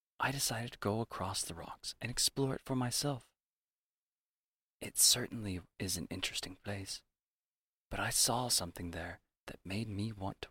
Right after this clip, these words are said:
weep. Chapter two. My father runs away.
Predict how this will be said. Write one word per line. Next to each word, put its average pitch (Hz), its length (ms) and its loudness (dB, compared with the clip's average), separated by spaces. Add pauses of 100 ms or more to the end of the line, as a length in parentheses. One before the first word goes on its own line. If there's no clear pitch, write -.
(140)
weep. - 280 -6 (2500)
Chapter 110 320 6
two. 123 260 4 (1040)
My 107 180 8
father 85 300 6
runs 85 260 2
away. 80 320 2